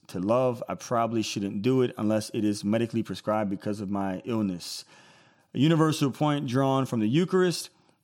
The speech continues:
even whenever we don't understand some of the teachings of Jesus, the Lord invites us to trust him, to believe his word because we're in love with him and because he would not lead us astray. And then with regards to relationships, to not grasp,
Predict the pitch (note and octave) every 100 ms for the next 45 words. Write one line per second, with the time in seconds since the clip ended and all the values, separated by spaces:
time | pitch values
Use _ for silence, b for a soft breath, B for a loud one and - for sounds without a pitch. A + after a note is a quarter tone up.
0 | - D3 D3+ C#3+ C#3 B2 B2+ B2 B2+ -
1 | C3 C#3+ B2+ A2+ - C3+ C3+ B2+ B2+ A#2
2 | - C3+ B2 G#2+ A2 D#3+ D#3 D#3 - -
3 | - b b b b _ A#2+ A#2+ C3+ C3+
4 | B2 B2 A#2+ - G#2 - A2+ - A#2+ A2
5 | B2 D#3 _ _ _ _ _ A#2 G#2+ G#2+
6 | C3+ D#3+ D3 - A2+ A2 G#2+ A#2+ A#2+ G#2
7 | - A2+ G#2+ G#2 A2 G#2+ G#2 G#2+ A2+ A2+
8 | - G#2+ G#2 G#2+ - G#2 G2+ - G2 F#2+
9 | - - A2+ G#2+ G2+ G2+ A2+ G2 F#2 F#2
10 | - C#3 C#3 B2+ - b b b b B2+
11 | B2 B2 A2+ A2 A2 A2 A2 - B2 G#2+
12 | G#2 B2+ C#3+ D3 C3+ - C3+ C3 - -
13 | b b b - A2+ A2+ - A#2 C3+ C3+
14 | C#3 - -